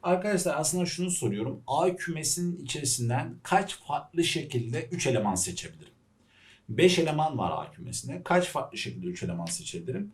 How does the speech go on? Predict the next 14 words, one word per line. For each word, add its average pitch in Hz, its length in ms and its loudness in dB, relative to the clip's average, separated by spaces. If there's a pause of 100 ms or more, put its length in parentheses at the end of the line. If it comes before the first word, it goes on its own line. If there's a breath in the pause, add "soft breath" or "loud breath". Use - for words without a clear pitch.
(480 soft breath)
Beşin 139 680 0 (100)
üçlüsü 143 540 -2
cevap. - 280 -2 (880)
Bitti. 151 480 -6 (680 soft breath)
İşte - 340 -2 (340)
iki 185 240 6
elemanlı 185 400 8
alt 170 180 2
küme 156 180 -2
sayısı 156 340 0
nedir? - 480 -6 (120)
Beşin 165 320 0
ikilisi 156 500 -4
bitti. - 260 -14